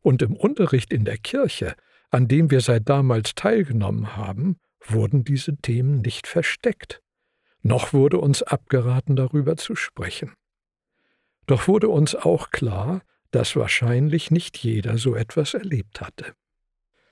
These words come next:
Erinnern Sie sich daran, dass Matthias gesagt hatte, bevor er von diesen Fragen hörte, habe er in einer kuscheligen Blase gelebt?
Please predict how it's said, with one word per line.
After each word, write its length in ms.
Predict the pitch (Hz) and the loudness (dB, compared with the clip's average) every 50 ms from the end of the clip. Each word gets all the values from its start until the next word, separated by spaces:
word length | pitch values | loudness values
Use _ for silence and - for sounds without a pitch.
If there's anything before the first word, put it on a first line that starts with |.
| _ _ _ _ - | _ _ _ _ 0
Erinnern 500 | 131 143 - - 147 156 165 175 180 180 | 0 2 2 4 4 4 4 4 4 4
Sie 120 | 175 175 | 4 4
sich 260 | 156 185 175 - - | 4 2 2 0 2
daran, 400 | - 147 143 143 147 151 156 156 | 2 4 4 6 4 4 4 4
dass 180 | 139 135 123 - | 4 4 4 4
Matthias 600 | 131 123 123 110 - - 151 156 151 - - - | 2 2 2 0 0 2 4 4 4 2 0 0
gesagt 520 | - 135 120 139 135 127 131 - - - | 0 2 4 4 4 4 2 0 -2 -2
hatte, 360 | - 135 127 - - 127 123 - _ _ _ _ - | 0 0 2 2 2 2 2 0 _ _ _ _ 0
bevor 420 | 139 117 - - - 160 151 - | 0 0 2 2 2 2 4 4
er 140 | 139 127 127 | 4 2 2
von 220 | - - 123 123 | 2 2 2 4
diesen 340 | 113 117 123 110 107 117 110 | 4 2 2 2 2 0 0
Fragen 560 | - - - 117 117 123 131 - 151 139 110 | 0 -2 -2 0 0 0 2 2 2 2 2
hörte, 440 | 139 147 139 139 135 - 139 117 92 | 4 4 4 4 4 2 2 2 2
habe 280 | 123 131 123 123 139 160 | 2 2 2 2 2 2
er 120 | 139 127 | 2 2
in 120 | - 131 | 0 0
einer 240 | - 131 120 113 107 | 0 0 0 -2 -2
kuscheligen 680 | 107 - - - - - - 127 110 127 110 110 123 117 | -4 -6 -4 -2 -2 -2 -2 -2 -4 -2 0 0 0 0
Blase 480 | - 107 92 90 101 117 117 - 143 | 0 -2 -2 0 -2 -2 0 0 -2
gelebt? 580 | 135 127 143 143 143 165 175 196 - - - - | 0 0 0 0 0 0 0 -2 -4 -8 -18 -20